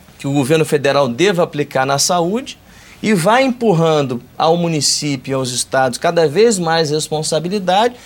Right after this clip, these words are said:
e vai fazendo caixa pra gastar em outras obras,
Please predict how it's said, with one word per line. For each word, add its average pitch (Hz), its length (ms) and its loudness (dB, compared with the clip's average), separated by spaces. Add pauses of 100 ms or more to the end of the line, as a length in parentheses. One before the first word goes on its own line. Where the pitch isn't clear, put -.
(320)
e 277 100 -2
vai 262 220 2
fazendo 285 400 0
caixa 247 680 -2 (520)
pra 160 160 0
gastar 202 440 0
em 226 80 2
outras 226 420 0
obras, 175 760 -2